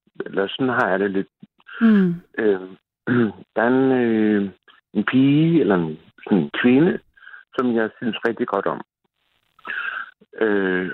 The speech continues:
Speaker 1: og, øh, jeg har set hende i fjernsynet, fordi hun er sådan en, der er i fjernsynet af og til.
Speaker 2: Okay.
Speaker 1: Og, øh, øhm, og jeg kom til at, sådan, det var noget helt andet, hvor jeg lige skrev til hende, fordi hun var med i en anden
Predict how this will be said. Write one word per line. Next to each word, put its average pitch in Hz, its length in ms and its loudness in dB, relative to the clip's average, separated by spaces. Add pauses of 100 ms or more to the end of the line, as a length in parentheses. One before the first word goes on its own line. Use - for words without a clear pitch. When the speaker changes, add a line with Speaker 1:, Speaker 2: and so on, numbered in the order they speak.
Speaker 1:
og, 107 360 0
øh, 92 540 -2 (340)
jeg 113 120 -2
har 110 200 -2
set 139 160 -2
hende 143 140 0
i 117 40 -2 (100)
fjernsynet, 120 640 0
fordi 110 200 -2
hun 113 200 0
er 110 180 -2 (120)
sådan 120 140 -4 (180)
en, 82 280 -4
der 104 80 0
er 95 160 -2
i 104 120 -4
fjernsynet 110 400 -4
af 85 100 -2
og 78 140 -10
til. 101 160 0 (560)
Speaker 2:
Okay. - 320 0 (840)
Speaker 1:
Og, 110 320 -2
øh, 98 500 -2 (640)
øhm, 98 560 0 (1120)
og 123 180 -2
jeg 120 100 -2
kom 113 260 -2
til 151 80 -2
at, 131 420 0
sådan, 123 200 -4
det 127 120 -2
var 123 40 0
noget 127 200 0
helt 151 160 -2
andet, 127 280 -2
hvor 135 140 0
jeg 120 280 0
lige 117 200 -20
skrev 131 240 -4
til - 160 -8
hende, 127 180 -4
fordi 117 180 -6
hun 110 360 0
var 107 80 0
med 110 160 0
i 120 100 0
en 127 80 -2
anden 110 200 -2